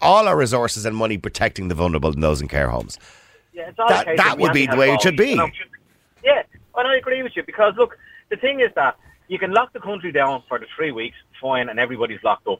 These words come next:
Speaker 2: and then one plane comes in from a, um, other place.
Speaker 1: Yeah.
Speaker 2: And you'll have three or four people on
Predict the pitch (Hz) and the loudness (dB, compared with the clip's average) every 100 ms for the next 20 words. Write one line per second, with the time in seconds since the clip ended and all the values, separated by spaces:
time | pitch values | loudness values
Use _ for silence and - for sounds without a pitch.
0 | _ 110 104 104 123 180 - 139 135 127 | _ -6 -4 -2 0 0 2 0 0 -4
1 | 117 101 110 104 107 104 101 101 _ - | -8 -4 -6 -4 -4 -2 -4 -8 _ -6
2 | 110 110 101 95 92 - 110 98 - 104 | -2 -2 -2 -6 -10 -6 -2 -2 -4 -8
3 | 92 98 - 131 123 - _ _ _ - | -8 -10 -8 0 0 0 _ _ _ -4
4 | 107 117 123 - 180 180 - 143 131 127 | 0 0 -2 -2 0 0 2 0 0 -4
5 | 123 113 - 131 135 123 | -10 -10 -2 2 2 0